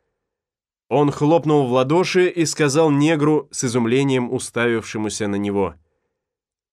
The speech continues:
«Пригласите мисс Мэгги». «Миссис Мэгги!»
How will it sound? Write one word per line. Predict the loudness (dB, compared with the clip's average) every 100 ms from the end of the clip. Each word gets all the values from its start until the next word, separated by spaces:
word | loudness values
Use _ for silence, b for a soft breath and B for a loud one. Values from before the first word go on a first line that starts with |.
| _ _ -6
«Пригласите | -2 0 2 0 0 0 0 0
мисс | 0 0 -2
Мэгги». | -2 -2 -2 -2 -8 -10 -14 _ _ _ _ _ _ _ _ _ _ _ _
«Миссис | -2 0 0 -4 -4 -4 -2
Мэгги!» | 2 4 4 0 -2 0 0